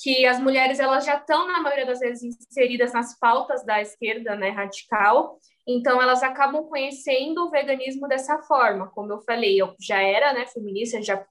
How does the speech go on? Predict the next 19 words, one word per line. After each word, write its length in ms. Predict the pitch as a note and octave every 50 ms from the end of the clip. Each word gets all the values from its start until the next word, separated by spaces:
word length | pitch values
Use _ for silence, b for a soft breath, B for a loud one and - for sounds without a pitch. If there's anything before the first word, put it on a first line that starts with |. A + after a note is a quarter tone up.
| _ -
participava 840 | - G#3+ G#3 - - - A#3+ A#3 - - A3 G#3 A3 B3 - B3 B3
ali, 320 | A3+ G#3+ A3 A3 B3+ C4+ A#3
né, 180 | G#3 F#3+ G3
da, 300 | G3 F#3+ F#3 F3+ F3+ F#3
das 220 | F3+ F3+ G3 G3 G3
ações, 580 | G3 F#3+ - - G3+ G#3 A#3 C4 B3+ B3 A#3
enfim, 400 | A#3 A3+ A3+ - - - A3 B3
das 160 | B3+ B3 A#3 G#3
organizações. 920 | G#3 G3 G3 G3+ G3+ G#3+ G#3+ A3 A3+ A3+ - - A#3 A#3+ D4 F#4 F4+ - - B B B B B B B B B _ -
E 120 | B3+ C4
aí, 240 | B3+ B3+ C4 B3+ C4+
lá 300 | C#4+ C#4+ C4+ C4+ D#4 D#4+
dentro 440 | D4+ E4+ D#4 D#4+ E4+ - F4+ F4 E4
mesmo, 280 | D4 C#4 C#4+ D4 D#4
eu 60 | D#4
conheci 440 | D#4 D#4 D#4 C#4+ C#4+ D4 D4 - D4+
o 120 | D4 C#4 C4+
veganismo. 800 | C4+ C4+ C4+ D4 D#4 D4+ C4+ B3 A#3 A3+ A3 G#3 F#3+ F3+ - -
Então, 640 | A3 A3 G#3+ - A#3 A3 A3 A3+ A#3 A#3 A#3 A#3